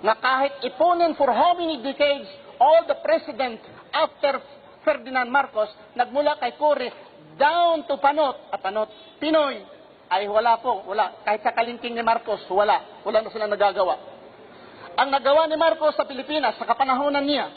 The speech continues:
gumawa siya ng Bataan Nuclear Power Plant, completed in nineteen eighty-three. Bataan Nuclear Power Plant.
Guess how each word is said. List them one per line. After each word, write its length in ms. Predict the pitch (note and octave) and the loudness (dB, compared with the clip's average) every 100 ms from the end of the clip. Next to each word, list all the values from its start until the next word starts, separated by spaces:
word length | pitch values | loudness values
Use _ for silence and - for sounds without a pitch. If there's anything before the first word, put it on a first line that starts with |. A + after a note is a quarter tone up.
| - - - - - - - - - - - - - - - | -18 -20 -20 -20 -20 -20 -20 -20 -20 -20 -20 -20 -20 -20 -6
gumawa 480 | A#3 B3 C4+ C#4+ C#4+ | 0 2 4 4 2
siya 120 | D4+ | 0
ng 160 | C4+ C4+ | 0 0
Bataan 520 | A#3 C4 C#4+ C4+ C4 | 0 0 0 0 -4
Nuclear 440 | B3 C#4 C4+ B3+ - | -6 -4 2 0 2
Power 320 | B3+ C4+ C4+ | 0 2 0
Plant, 320 | B3+ B3 D#4 - - - - - - - | 0 0 -2 -12 -20 -20 -20 -20 -20 -8
completed 680 | B3 A#3+ A#3+ C4+ C4+ C#4 C4+ | -6 -4 -2 -2 -4 -10 -10
in 120 | A#3 | -4
nineteen 400 | A#3 C4+ C4 B3+ | -4 -2 -6 -8
eighty-three. 440 | A#3+ A#3 - B3 D#4 - - - - - - | -4 -4 -2 -4 -4 -16 -20 -20 -20 -20 -10
Bataan 720 | E3+ G#3 A#3 B3 C4 B3+ G#3 E3+ | 0 0 2 0 0 -2 -8 -8
Nuclear 400 | A#3 B3 A#3 A3+ | -4 0 0 2
Power 280 | A3+ A#3 A3+ | 2 2 0
Plant. 240 | A#3 C#4+ | -4 -4